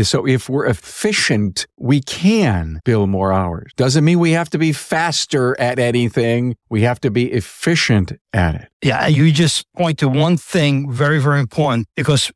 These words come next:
Speaker 2: moving fast is not the answer. They're not animals. They're not resources. You can't just tell them, "Move faster, move faster, organize yourself." If the service advisor is not skilled enough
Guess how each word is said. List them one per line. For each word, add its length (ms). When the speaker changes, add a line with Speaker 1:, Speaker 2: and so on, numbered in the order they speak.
Speaker 2:
moving 340
fast 560
is 160
not 160
the 140
answer. 400
They're 160
not 320
animals. 500
They're 120
not 220
resources. 840
You 100
can't 240
just 180
tell 140
them, 120
"Move 140
faster, 360
move 160
faster, 420
organize 440
yourself." 480
If 160
the 120
service 300
advisor 600
is 260
not 340
skilled 400
enough 360